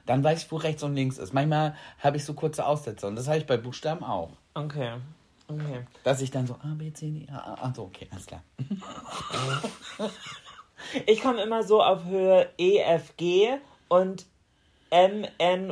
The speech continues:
Speaker 2: O, P, Q, R, S durcheinander.
Speaker 1: Ja, bei mir ist, und im Kopf ist immer noch das Lied.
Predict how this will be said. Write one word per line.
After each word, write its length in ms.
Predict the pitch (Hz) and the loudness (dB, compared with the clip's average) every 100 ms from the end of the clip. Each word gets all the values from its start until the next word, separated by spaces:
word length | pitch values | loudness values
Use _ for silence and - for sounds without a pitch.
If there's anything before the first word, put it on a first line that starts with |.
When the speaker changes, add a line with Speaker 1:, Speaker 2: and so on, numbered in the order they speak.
| - | -6
Speaker 2:
O, 240 | 165 175 | 0 0
P, 340 | 175 - 185 170 | -2 -4 -4 -4
Q, 340 | 175 190 185 | -6 -4 -2
R, 340 | 180 151 151 - | 2 4 6 4
S 360 | 135 135 - _ _ _ - | 0 -2 -12 _ _ _ 0
durcheinander. 760 | 147 135 127 113 87 107 113 - _ _ _ _ _ _ _ _ _ _ | 0 0 -4 -4 -6 -6 -6 -12 _ _ _ _ _ _ _ _ _ _
Speaker 1:
Ja, 160 | 117 127 | -6 -4
bei 140 | 127 | -2
mir 240 | 135 143 - | -2 -4 -8
ist, 140 | 135 | -8
und 300 | 139 147 151 | -4 -4 -4
im 200 | 131 135 | -4 -4
Kopf 260 | 131 151 151 | -2 -4 -4
ist 120 | 131 | -10
immer 180 | - 139 | -6 -6
noch 120 | 139 | -8
das 140 | 135 127 | -12 -14
Lied. 180 | 98 | -16